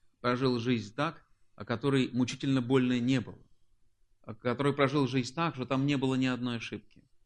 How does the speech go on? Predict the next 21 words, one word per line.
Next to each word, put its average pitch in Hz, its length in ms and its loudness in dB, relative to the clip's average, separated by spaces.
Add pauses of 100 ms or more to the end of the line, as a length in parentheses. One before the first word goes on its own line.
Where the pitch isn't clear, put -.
(260)
И 117 60 -4
поэтому, 151 240 2
если 151 340 -4 (200)
тот, 180 240 -2
кто 156 120 -2
знает, 165 460 -2
как 147 200 -6
нашу 135 240 -6
жизнь 135 300 -4 (100)
перестроить 131 540 0
и - 40 -10
построить, 113 580 -8 (400)
это 139 140 -2
даже 156 200 2
не 160 120 0
пастор 113 400 -4
знает. 98 440 -12 (800)
Это 143 220 -2
не 151 180 0
человек 135 460 0
знает. 104 320 -14